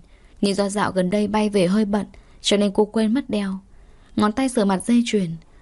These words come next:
cô rất thắc mắc về nó, nhưng lại không có ai giải đáp. Nhưng lời nói hôm nay của Tử Ngôn khiến cho cô có chút suy nghĩ. Không lẽ anh ta biết chuyện của cô à?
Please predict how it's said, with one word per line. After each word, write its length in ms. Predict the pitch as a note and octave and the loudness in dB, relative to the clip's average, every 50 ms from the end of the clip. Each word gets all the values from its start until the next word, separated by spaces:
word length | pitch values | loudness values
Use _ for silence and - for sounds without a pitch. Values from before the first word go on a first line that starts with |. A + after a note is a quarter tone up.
| - - - | -20 -4 0
cô 100 | - - | 2 2
rất 260 | F#3 B3+ C#4 C4+ - | 4 2 0 -2 -4
thắc 160 | - D4 - | -8 -6 -2
mắc 200 | C#4 C#4 D4 D4 | -2 -2 -2 -2
về 140 | - G#3+ F#3 | -2 -2 -2
nó, 380 | F3 F3+ F3 F3 F3 G3+ A#3+ B3+ - - - | -2 -4 -4 -6 -6 -8 -8 -10 -6 -2 2
nhưng 140 | C#4 C#4 | 2 2
lại 100 | C4 - | 2 0
không 220 | G#3+ - C4+ C4 A#3+ | 0 -2 -2 -2 -2
có 100 | B3+ B3+ | -2 -2
ai 160 | B3+ B3 B3 | -2 -2 -2
giải 180 | A#3+ A3+ F#3 - | -2 -4 -4 -4
đáp. 240 | - G3+ A3 B3 B3+ - - - - - - - - - - - - - - - - - - | -4 -4 -4 -4 -6 -10 -18 -20 -20 -20 -20 -20 -20 -20 -20 -20 -20 -20 -20 -20 -20 -6 -2
Nhưng 180 | - G3+ G3 F#3+ | 0 2 4 4
lời 120 | F#3+ F3 | 4 4
nói 200 | E3 D#3+ D#3 D#3+ | 2 0 -2 -2
hôm 160 | F#3 G#3 G#3 | -2 -2 -2
nay 200 | G#3+ G#3+ G3+ G3 | -2 -2 -2 -2
của 120 | F#3+ - F3 | -2 -4 -2
Tử 240 | - - F3+ D3+ D3 | 0 2 2 2 2
Ngôn 320 | E3+ F#3 F#3+ G3 F#3+ F#3+ F#3+ - - - - - - | 2 0 -2 -2 -2 -4 -6 -10 -18 -20 -20 -20 -20
khiến 240 | - - A3+ A3 A3 | -2 2 2 2 4
cho 140 | - - C4+ | 2 0 0
cô 180 | - - B3+ | 0 0 0
có 120 | A#3+ A#3+ A#3+ A#3+ | 2 2 0 2
chút 100 | C#4+ D4+ | 0 -2
suy 260 | C#4+ - - B3+ B3 | -2 -2 -2 0 2
nghĩ. 340 | A#3+ A#3+ A#3+ - C4 C4+ - - - - - - - - - | 2 2 2 0 -4 -6 -10 -14 -20 -20 -20 -20 -20 -20 -10
Không 160 | - - A3+ G#3+ | -2 2 2 2
lẽ 80 | G3+ | 2
anh 120 | G#3 A3 A3 | 2 0 -2
ta 140 | - A#3 | -2 -2
biết 200 | A3 A3 C#4 C#4+ | 0 0 0 0
chuyện 200 | - - B3+ G#3 - | 0 0 -2 0 0
của 120 | - F#3+ | 0 -2
cô 240 | E3+ - A3+ A3+ A3 | 0 -2 -2 -2 -2
à? 120 | G#3 F3+ | -2 -4